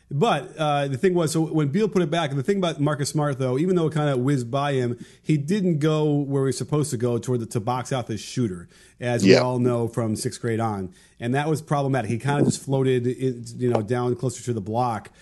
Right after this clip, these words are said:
Speaker 1: Uh, so, so again, it, it, we wouldn't have had overtime because he just would have done what he's supposed to do and grabbed the rebound. They would have fouled him, whatever. So, but that was, that was kind of fa-, uh, fascinating to see when you have these, you know, interesting, uh, ch-, chess moves, uh, especially in the regular season when you just, you have, you know, some leeway to,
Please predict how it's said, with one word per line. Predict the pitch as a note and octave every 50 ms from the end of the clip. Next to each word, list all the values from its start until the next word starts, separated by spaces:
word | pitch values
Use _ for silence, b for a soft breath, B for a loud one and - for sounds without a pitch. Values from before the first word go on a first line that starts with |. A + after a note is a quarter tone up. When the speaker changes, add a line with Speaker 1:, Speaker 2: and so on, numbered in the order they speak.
| b b b b -
Speaker 1:
Uh, | B2 A#2 A#2 A#2 A2+ A2+ A2+ A2+ A2+ A2 -
so, | - - - C#3 C3+ C3 B2
so | B2+ - E3+ D#3+
again, | D3+ E3+ F3 C#3+ C3
it, | B2+ C3 C3+ C#3 C3+ C#3
it, |
we | D3 C#3+ D3
wouldn't | C#3+ D3 D#3 D3 C#3+ C3+
have | C3+ C#3
had |
overtime | C#3+ C#3+ C#3+ C3+ - C3+ A#2 A2+ A2 G#2
because | G#2 A#2 A2 A#2 A#2 A2+ G#2+ G#2+
he | A#2+ G#2+
just | A#2+ A2+ -
would | A#2 A#2
have | A2+ F#2+
done | A2+ A#2 A2+
what | A2
he's | G#2+ G2+
supposed | - A2+ G#2 -
to | G#2
do | G2 A2
and | G#2+ G2
grabbed | G2+ A2 G#2+ G2
the | G#2
rebound. | G#2 G#2+ G#2 A2 G#2+ G#2
They | G#2
would | G2 G2+
have | G2 -
fouled | A2+ G#2+ G#2+ G#2 G#2
him, | G#2 G2+ G2
whatever. | G2 G#2 G#2+ G#2+ G2+ G2 F2+ B B B B B B B -
So, | - - D#3+ D3+ D3+ D3 C#3+ C#3 C#3+
but | C#3 C3 C3+ C#3
that | D#3+ F3 F3
was, | F3 D3+ B2 B2+
that | D#3 D#3
was | E3 D3 -
kind | - E3 F3 F3
of | D#3 -
fa-, | - D3+
uh, | D3 C#3+ C3+ A#2+
fascinating | - D3+ D3+ D3+ C#3 - C#3 C3 A#2+ A#2
to | A#2+ A#2
see | - - C#3 C3+
when | B2 A#2+ A#2+ A#2+
you | A#2+ A#2+
have | A#2+ A#2
these, | A2+ A#2 A2 A2 B B B B B -
you | D#3+ D3+
know, | C#3+ C3+
interesting, | D3+ D3 D#3 C3+ - D3 C3 B2 B2+ B2 C3
uh, | B2+ A#2+ A#2
ch-, | A2 - - - B2+ A2+ -
chess | - - D#3 D3 D3 -
moves, | B2+ B2 A#2 A2+ A2 G#2+ - b b b b b b
uh, | - A2+ A#2
especially | A#2 - G3+ G#3 G3+ A#3+
in | F#3+
the | D#3+ C#3
regular | C#3+ D#3+ D#3+ D3+ C#3+ C#3 B2
season | - - F3+ F#3 C3+ B2 B2 B2
when | B2+ B2+
you | C3
just, | B2+ D3+ D3 D3+ -
you | F3+ F#3+ G3
have, | F#3 F#3+ F#3+ F#3+ F3 E3+
you | G3 G#3
know, | G3 F3
some | - D#3+ D#3+ D#3+
leeway | F3 F#3 F3 D3+ C#3+ C3 B2 A#2+
to, | A#2+ A2+ A2+